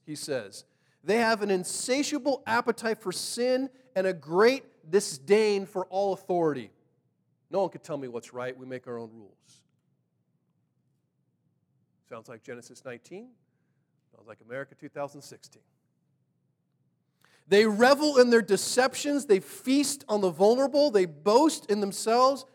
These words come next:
They entice with pleasure, and they bring corruption to themselves and the world.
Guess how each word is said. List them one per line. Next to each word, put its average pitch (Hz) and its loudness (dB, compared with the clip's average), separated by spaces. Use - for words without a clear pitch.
They 185 4
entice 262 0
with 196 -2
pleasure, 277 -2
and 175 -4
they 170 -2
bring 220 -2
corruption 240 -2
to 175 -6
themselves 208 -6
and 175 -6
the 143 -6
world. 117 -16